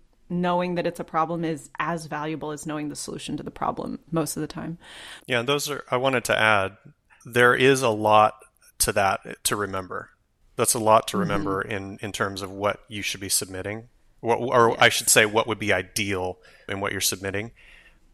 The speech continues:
Speaker 2: But luckily, in the test handbook, there's a test report section. And it
Speaker 1: Excellent.
Speaker 2: includes description.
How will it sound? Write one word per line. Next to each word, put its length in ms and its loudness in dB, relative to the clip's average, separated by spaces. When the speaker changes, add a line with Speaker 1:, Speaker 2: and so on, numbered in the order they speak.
Speaker 2:
But 340 0
luckily, 600 -2
in 80 -8
the 80 -8
test 300 -2
handbook, 460 -6
there's 200 -2
a 60 -10
test 320 -2
report 380 -6
section. 580 -4
And 320 6
it 120 4
Speaker 1:
Excellent. 160 2
Speaker 2:
includes 600 0
description. 920 -2